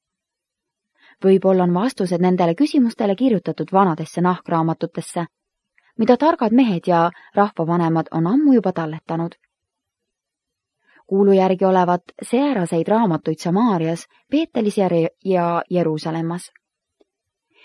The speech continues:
Veel räägitakse, et edomlaste juures on suuri tarkusi, mis teistel on ära arvamata. Veel rohkem olevat aga tarkust Egiptuses, kus on juba tuhandete aastate eest püstitatud suuri linnu,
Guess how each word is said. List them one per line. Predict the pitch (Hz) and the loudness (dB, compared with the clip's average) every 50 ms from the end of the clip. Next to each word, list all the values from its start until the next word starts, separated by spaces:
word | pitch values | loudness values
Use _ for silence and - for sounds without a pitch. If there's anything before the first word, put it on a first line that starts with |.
| - - _ - | -20 -16 _ 0
Veel | 185 185 190 185 | 2 2 2 4
räägitakse, | 190 196 196 202 196 170 - - 180 175 - - 202 185 175 | 2 0 0 0 -2 -6 -4 -4 -6 -6 -4 -4 -2 0 0
et | 175 175 - - | 0 -2 -4 -4
edomlaste | 285 294 339 320 302 277 254 - - 247 | -4 -2 0 0 0 0 -2 0 0 2
juures | 233 247 254 233 185 160 - | 2 4 4 2 2 0 -2
on | 170 170 | -4 -4
suuri | 165 - 226 233 202 175 | -2 0 0 0 0 0
tarkusi, | 165 180 180 190 185 _ - 170 - - 165 170 _ _ _ - | 0 0 0 0 -2 _ -12 -12 -6 -6 -6 -6 _ _ _ -10
mis | 175 - | -10 -4
teistel | - 208 214 214 - - 156 151 | 0 0 0 0 0 -4 -4 -4
on | 151 160 | -2 -2
ära | 170 175 170 156 156 | -2 -2 -2 -2 -2
arvamata. | 156 165 160 160 160 160 165 165 _ - 170 175 175 _ _ _ _ _ _ _ _ _ _ _ _ _ _ _ _ _ - | -4 -4 -4 -4 -6 -6 -6 -8 _ -10 -10 -10 -10 _ _ _ _ _ _ _ _ _ _ _ _ _ _ _ _ _ 2
Veel | 220 277 339 359 | 4 4 4 4
rohkem | 359 349 320 - - - 254 240 | 2 -2 -2 -2 -2 0 2 4
olevat | 247 240 214 196 196 196 - | 4 4 4 2 2 0 0
aga | 202 - 180 | -2 -2 0
tarkust | 180 214 208 226 214 - 175 170 - 180 | 2 2 2 0 0 -4 -6 -6 -4 -4
Egiptuses, | 170 - 214 233 - - - 170 180 170 170 - - _ _ _ | -2 -2 -2 -2 -2 -6 -8 -4 -2 -2 -2 -2 -6 _ _ _
kus | - 196 185 - | -4 -4 -2 -2
on | 185 170 170 | 0 0 0
juba | 165 156 170 160 | 0 0 -2 0
tuhandete | - 240 277 294 269 214 202 - - | 2 2 4 4 4 2 0 -2 0
aastate | 170 170 175 180 - - 165 - - 165 | 2 2 2 0 -4 -10 -12 -6 -2 -2
eest | 160 165 160 - _ - | 0 -2 -2 -6 _ -10
püstitatud | 175 175 - _ _ - - 151 - 156 147 | -10 -10 -10 _ _ -12 -12 -12 -12 -12 -12
suuri | - - 269 269 226 170 165 | -4 -2 -2 0 0 0 0
linnu, | 165 175 170 165 156 160 160 165 | 0 0 0 0 -2 -2 -4 -6